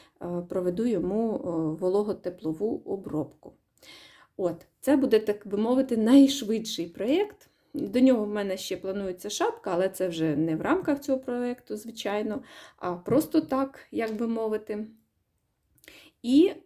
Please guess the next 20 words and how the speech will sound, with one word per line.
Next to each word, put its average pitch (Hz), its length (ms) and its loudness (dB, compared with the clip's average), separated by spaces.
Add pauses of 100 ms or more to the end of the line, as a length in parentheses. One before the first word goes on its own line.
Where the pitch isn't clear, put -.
основний, 196 1000 -6
і, 190 140 -6
я 180 320 0
так 175 220 -6 (180)
вважаю, 185 680 0 (300)
довгограючий, 214 1400 2
е, 220 280 -4
буде 240 280 -4
в 233 40 -4
мене 226 240 -4
проєкт 220 580 -4 (140)
у, 196 320 -4 (580)
процес, 208 520 -4
вірніше, - 380 -8
у 214 100 -6
цьому 196 420 -4 (360)
спільному 196 480 -2
проєкті, 285 460 0
це 269 400 0
моя, 226 600 0